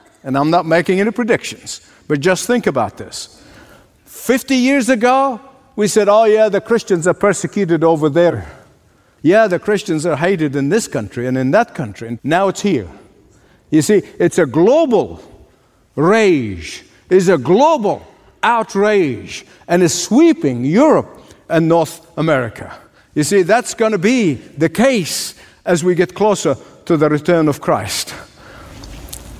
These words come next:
Man's defiance. Secondly, the Father's derision toward that defiance. So many professing Christians these days are in total denial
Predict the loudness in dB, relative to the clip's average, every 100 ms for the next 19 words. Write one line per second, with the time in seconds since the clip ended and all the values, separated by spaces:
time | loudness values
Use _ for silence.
0 | -20 -20 _ _ -8 -2 0 0 -2 -2
1 | -4 -2 -4 -4 -10 -14 -12 -10 -10 -12
2 | -18 -20 _ _ _ -14 -2 0 0 -2
3 | -4 -10 -16 -20 _ _ _ _ _ _
4 | _ -6 -4 0 0 2 -2 -2 0 0
5 | -2 -4 -8 -12 -16 -16 -20 -20 -20 -20
6 | -20 _ _ -8 -2 0 2 2 0 -4
7 | -4 -4 -6 -12 -10 -10 -10 -14 _ _
8 | _ -20 -10 -2 0 2 0 -2 0 0
9 | 0 -4 -2 -4 -2 -2 -2 2 2 4
10 | 0 0 0 -4 -6 -12 -18 _ _ _
11 | _ _ _ 0 2 2 -2 0 0 2
12 | 0 0 0 2 2 0 -2 -6 -10